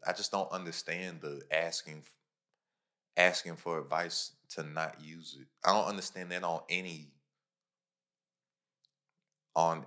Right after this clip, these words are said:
any level of stuff. Like, I can, like, I can, I can understand you asking.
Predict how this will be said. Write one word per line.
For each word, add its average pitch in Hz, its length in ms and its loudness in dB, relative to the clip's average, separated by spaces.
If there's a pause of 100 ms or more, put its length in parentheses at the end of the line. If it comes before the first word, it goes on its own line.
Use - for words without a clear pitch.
any 98 280 0
level 76 520 -4 (1400)
of 78 140 -2
stuff. - 480 -8 (1160)
Like, 90 180 4
I 117 80 10
can, 101 300 4
like, 92 200 10
I 113 80 8
can, 101 420 -2
I 113 100 8
can 123 180 0
understand 101 580 0
you 92 180 -4
asking. 90 380 2